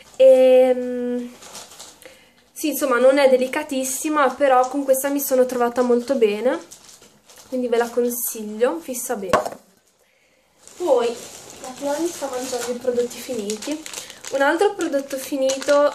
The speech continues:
ovviamente, sono le mie salviettine Pros della Les Cosmetiques. Come sapete, mi trovo benissimo, t-, sono trenta salviette. E purtroppo ho scoperto che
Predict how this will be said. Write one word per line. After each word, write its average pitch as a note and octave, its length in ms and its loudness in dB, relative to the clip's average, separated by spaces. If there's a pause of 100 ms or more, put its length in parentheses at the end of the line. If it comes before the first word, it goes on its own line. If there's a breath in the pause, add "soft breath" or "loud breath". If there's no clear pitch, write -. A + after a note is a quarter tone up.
ovviamente, A#3+ 540 2
sono B3 300 2
le A#3 140 4
mie A#3+ 160 4
salviettine A#3 720 -2
Pros A3+ 640 -6 (760 loud breath)
della A#3+ 460 2
Les A#3+ 240 0
Cosmetiques. A#3 840 -8 (280)
Come B3 200 -4
sapete, A#3+ 560 -2
mi A3+ 100 -2
trovo A3 280 -6
benissimo, E4+ 680 -2
t-, D4+ 160 -6
sono A#3+ 280 -2
trenta A#3+ 360 -2
salviette. A3+ 720 -2 (440 loud breath)
E B3+ 440 8
purtroppo D#4+ 600 -2
ho D#4 320 0
scoperto B3 720 -2
che A3+ 360 -4